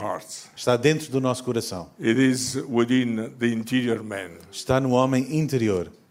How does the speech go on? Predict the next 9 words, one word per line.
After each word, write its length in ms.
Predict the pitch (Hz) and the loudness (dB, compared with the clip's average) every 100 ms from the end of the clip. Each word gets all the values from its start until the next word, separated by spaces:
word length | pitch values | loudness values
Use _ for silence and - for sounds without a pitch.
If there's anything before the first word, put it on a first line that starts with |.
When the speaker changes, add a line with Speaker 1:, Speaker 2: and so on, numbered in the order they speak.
| - 131 | -16 -6
Speaker 1:
which 280 | 117 - 135 | -4 0 0
is 220 | 131 110 | 0 -2
the, 680 | 120 120 117 113 110 107 107 117 | -2 0 2 0 0 -4 -8 -10
um, 540 | 104 101 101 98 92 90 _ _ _ _ _ _ _ _ _ _ _ _ _ _ - | -8 -6 -8 -10 -12 -18 _ _ _ _ _ _ _ _ _ _ _ _ _ _ -12
how 100 | 113 | -8
do 80 | 117 | -6
you 80 | 113 | -6
say, 380 | 120 104 95 95 _ | -6 -8 -8 -14 _
qu-, 120 | 180 | -20